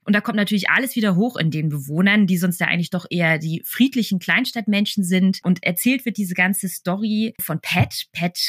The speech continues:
gehört, äh, die ansässige Zeitung und er ist mittlerweile halt auch eben über die Jahre der neue Lebenspartner und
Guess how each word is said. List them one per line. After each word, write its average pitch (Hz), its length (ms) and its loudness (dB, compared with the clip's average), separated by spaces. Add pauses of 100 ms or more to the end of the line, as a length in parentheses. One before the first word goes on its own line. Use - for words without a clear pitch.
gehört, 160 460 0
äh, 151 320 0
die 143 200 -6
ansässige 170 520 -2
Zeitung 202 500 0
und 196 160 2
er 170 100 2
ist 175 120 -4
mittlerweile 180 640 0
halt 170 200 -4
auch 170 240 -4
eben 165 400 -2
über 175 180 0
die 160 140 -4
Jahre 180 540 0 (400)
der 170 300 2
neue 185 280 2
Lebenspartner 175 1300 2
und 160 380 -4